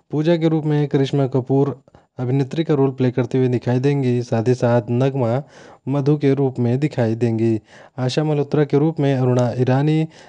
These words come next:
दलीप ताहिर डॉक्टर सिन्हा का रोल प्ले कर रहे हैं। सुरेश ओबेरॉय राय बहादुर के रूप में इस फिल्म के अंदर दिखाई देंगे,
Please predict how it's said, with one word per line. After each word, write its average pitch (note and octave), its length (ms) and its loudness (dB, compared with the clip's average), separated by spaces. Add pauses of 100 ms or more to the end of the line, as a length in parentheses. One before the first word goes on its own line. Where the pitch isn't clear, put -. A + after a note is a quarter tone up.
(160)
दलीप B2+ 460 0
ताहिर C#3 380 -2 (200)
डॉक्टर A#2+ 340 -2
सिन्हा C3 240 0
का C#3+ 100 2
रोल D3 160 2
प्ले C#3 180 -4
कर C3+ 160 -2
रहे C#3+ 180 2
हैं। C#3+ 260 2 (320)
सुरेश D3+ 480 2
ओबेरॉय C3+ 580 4
राय C3+ 280 0
बहादुर B2 460 0
के C3+ 180 0
रूप C3 260 -2
में A2+ 200 0
इस B2+ 140 -4
फिल्म C#3+ 220 0
के C3 140 -2
अंदर B2+ 400 0
दिखाई A#2 420 -2
देंगे, C3 380 0